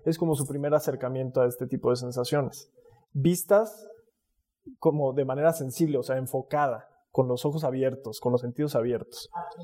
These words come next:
Y entonces, pues sí, claro, ese es algo inherente al ser humano, y que por eso decía yo que quizá convenga que, que, que veamos a Heidegger, etcétera, y pensar cómo somos, cómo es el ser en el espacio,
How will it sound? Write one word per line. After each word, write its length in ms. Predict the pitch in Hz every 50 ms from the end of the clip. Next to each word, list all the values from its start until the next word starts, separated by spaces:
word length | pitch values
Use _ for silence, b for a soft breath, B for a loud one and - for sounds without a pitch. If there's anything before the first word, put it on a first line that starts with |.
| 175 - - _ - - - - 175 175 - _ _ _ _ -
Y 80 | -
entonces, 500 | 160 151 143 175 175 170 196 185 190 - 190
pues 180 | 165 156 143
sí, 360 | - 196 226 269 214 - - -
claro, 280 | 156 165 165 180 185 175
ese 200 | 175 160 180 180
es 80 | 160 180
algo 200 | 165 165 170 175
inherente 460 | 170 160 143 139 147 156 165 160 170
al 80 | 160 156
ser 160 | - 165 147
humano, 440 | 147 143 131 127 123 123 147 196 - - - - - _ _ _ _
y 100 | - 156
que 120 | 139 147 -
por 140 | 131 135
eso 220 | 135 - 160 147 139
decía 280 | 131 131 123 - 147
yo 160 | 147 143 143 139
que 120 | - 139
quizá 280 | - - - - 135 135
convenga 520 | - 151 147 143 147 143 147 139 131 127
que, 280 | - - 131 - - -
que, 320 | - 135 123 120 127 139 - -
que 100 | 143 131
veamos 340 | 131 131 135 143 139 -
a 60 | 131 117
Heidegger, 540 | - - 127 139 147 147 139 127 123 120
etcétera, 600 | 120 - - - 147 143 143 131 123 147 196 - B B B B B B B B B B _ _ -
y 140 | - 175 156
pensar 500 | 147 151 147 143 - 175 160 156 170 - - - - - _ _ _ _
cómo 240 | - 165 165 170 165
somos, 460 | 170 175 165 165 165 165 - - - -
cómo 180 | - 165 185
es 100 | 170 -
el 140 | 160 143 139
ser 500 | - - - 170 165 156 147 135 - - _ -
en 320 | 196 196 196 190 175 160
el 120 | 139 131 127
espacio, 520 | 123 - - - 123 127 - - -